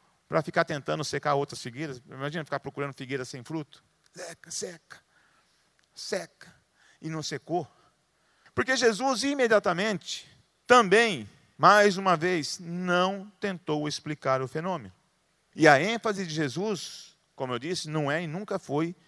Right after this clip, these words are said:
o milagre. Mas sempre, sempre se preocupou em dar a capacidade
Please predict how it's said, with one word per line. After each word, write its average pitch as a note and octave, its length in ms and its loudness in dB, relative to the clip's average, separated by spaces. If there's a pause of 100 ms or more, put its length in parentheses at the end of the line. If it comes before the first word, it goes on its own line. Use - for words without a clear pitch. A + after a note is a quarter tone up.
(400)
o C3 60 -14
milagre. F3 500 -4 (560)
Mas C#3+ 180 2
sempre, C#3+ 800 -4 (360)
sempre E3+ 480 -4
se - 100 -12
preocupou D#3+ 540 0
em C#3+ 100 -4
dar D3 220 2
a C#3 80 2
capacidade - 1300 -6